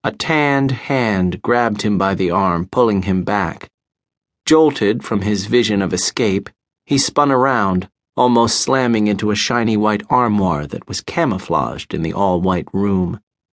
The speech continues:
Cheryl Eisner stood too close, her dark eyes softer,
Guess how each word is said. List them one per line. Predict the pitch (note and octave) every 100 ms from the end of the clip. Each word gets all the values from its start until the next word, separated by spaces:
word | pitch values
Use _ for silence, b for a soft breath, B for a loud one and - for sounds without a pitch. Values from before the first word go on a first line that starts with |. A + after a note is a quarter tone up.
| _ _ _ _
Cheryl | - - C#3 C3 A#2
Eisner | B2+ B2 G#2+ A2 G#2+
stood | - - A2 F#2+ -
too | - B2
close, | - C3+ G#2+ F#2 - - _ _ _ _
her | - C3+
dark | A#2 C3+ B2 C#3+
eyes | B2 A2 G2+
softer, | - - D3+ C3+ - D#2+ A1